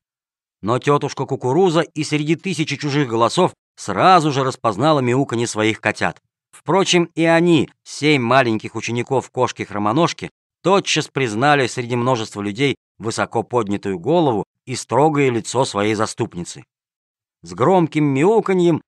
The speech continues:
они бросились к тетушке Кукурузе на шею, облепив ее со всех сторон. «Ну вот, сейчас вернемся к себе домой», — говорила тетушка со слезами на глазах. «Один, два, три, четыре, все в сборе.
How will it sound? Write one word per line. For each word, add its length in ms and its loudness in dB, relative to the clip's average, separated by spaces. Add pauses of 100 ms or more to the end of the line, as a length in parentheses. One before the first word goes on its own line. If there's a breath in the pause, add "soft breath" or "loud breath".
(120)
они 260 4
бросились 520 0
к 80 -20
тетушке 400 -4
Кукурузе 540 -4
на 120 2
шею, 480 -2 (200)
облепив 560 -4
ее 180 2
со 200 2
всех 300 -4
сторон. 440 0 (760)
«Ну 220 2
вот, 300 2 (140)
сейчас 440 2
вернемся 480 2
к 60 -8
себе 260 0
домой», — 420 2 (160)
говорила 520 0
тетушка 400 -6
со 100 -14
слезами 400 -2
на 120 -4
глазах. 360 -2 (280)
«Один, 540 0
два, 300 2
три, 320 -6
четыре, 480 -2 (240)
все 240 2
в 60 -4
сборе. 440 0